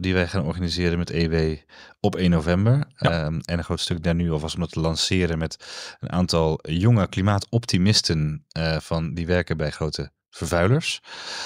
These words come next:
Speaker 1: Ehm, heel interessant. Ehm, maar ja, Sam, eh, jij zei het net ook al tegen mij, eh, eigenlijk, eh, heb je voor het klimaatoptimisme, wat kunnen we allemaal doen, investeringen in de economie, wat moeten we allemaal gebeuren, heb je wel een sterke economie nodig.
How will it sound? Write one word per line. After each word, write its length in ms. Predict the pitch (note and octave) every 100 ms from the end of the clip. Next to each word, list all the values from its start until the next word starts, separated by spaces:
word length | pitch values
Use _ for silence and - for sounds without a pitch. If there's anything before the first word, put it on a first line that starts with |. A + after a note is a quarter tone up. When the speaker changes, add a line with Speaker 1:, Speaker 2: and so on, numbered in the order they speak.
| -
Speaker 1:
Ehm, 480 | - F2 E2+ E2 E2
heel 220 | D#2+ G#2
interessant. 580 | F#2 D#2 - F#2 C3+ -
Ehm, 760 | - F2 E2+ E2+ E2 E2+ E2+ E2 - A#1+
maar 240 | - F2
ja, 160 | F#2 F#2
Sam, 500 | - F2 F2+ A#2+ B2 - -
eh, 380 | - E2 D#2 D2+
jij 160 | D#2+ D#2+
zei 100 | E2+
het 80 | E2
net 140 | E2
ook 80 | D#2
al 40 |
tegen 280 | E2 E2 E2
mij, 440 | E2 D#2+ D#2 D#2 D#2
eh, 60 | D2+ - - - -
eigenlijk, 420 | - D#2+ E2 -
eh, 160 | E2 D#2
heb 120 | D#2+
je 100 | -
voor 180 | D2+ D#2+
het 140 | D2 A#1+
klimaatoptimisme, 840 | E2 F2 F2+ - - D#2+ F#2 -
wat 180 | D2+ D#2+
kunnen 180 | - D#2
we 40 | D#2
allemaal 180 | D#2 E2+
doen, 120 | E2+
investeringen 640 | F#2+ D#2+ - F2+ E2+ D#2+ D#2+
in 40 |
de 40 | C#2
economie, 480 | D2 - E2 E2
wat 120 | D#2+ D#2
moeten 200 | D#2+ D#2
we 60 |
allemaal 180 | D2+ D2+
gebeuren, 420 | D#2+ F#2 F2 D#2 - - - - -
heb 120 | F2
je 60 |
wel 120 | F2 E2+
een 80 |
sterke 340 | D2+ D2+ D2+ -
economie 460 | C#2+ - D#2 D#2 -
nodig. 760 | E2+ F2+ F#2 D#2 D#2+ - -